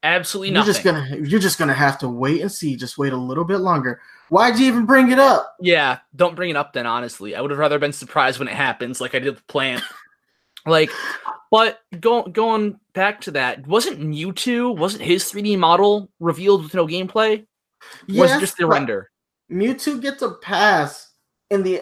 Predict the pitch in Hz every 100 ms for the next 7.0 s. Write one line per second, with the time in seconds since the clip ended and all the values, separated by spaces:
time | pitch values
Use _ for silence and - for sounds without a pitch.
0 | - - - - 185 180 180 170 151 165
1 | 214 226 247 254 180 226 220 247 277 226
2 | 220 220 196 175 196 185 165 143 - 175
3 | 160 151 - 147 143 135 127 139 135 131
4 | 135 147 165 170 170 180 185 - _ -
5 | _ - 190 190 196 247 254 196 220 170
6 | 151 220 220 165 147 190 180 165 160 170